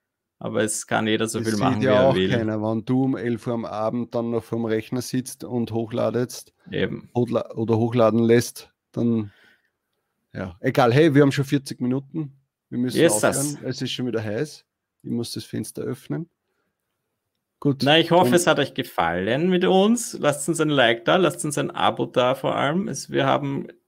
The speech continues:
Speaker 2: Und natürlich ein Kommentar für den Algo.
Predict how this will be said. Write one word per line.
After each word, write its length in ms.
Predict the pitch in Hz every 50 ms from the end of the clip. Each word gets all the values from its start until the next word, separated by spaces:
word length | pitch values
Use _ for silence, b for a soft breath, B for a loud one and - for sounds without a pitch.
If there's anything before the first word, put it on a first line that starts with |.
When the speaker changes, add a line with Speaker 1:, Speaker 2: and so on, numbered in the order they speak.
| _ _ _ _ _ _
Speaker 2:
Und 280 | 165 160 165 175 190
natürlich 400 | 165 156 139 - 151 143 135 120
ein 100 | 135 123
Kommentar 480 | 113 - 127 127 127 120 - 120 117 110
für 160 | - 120 113
den 140 | 104 110 101
Algo. 540 | 87 98 98 104 101 - 135 165 202 214 196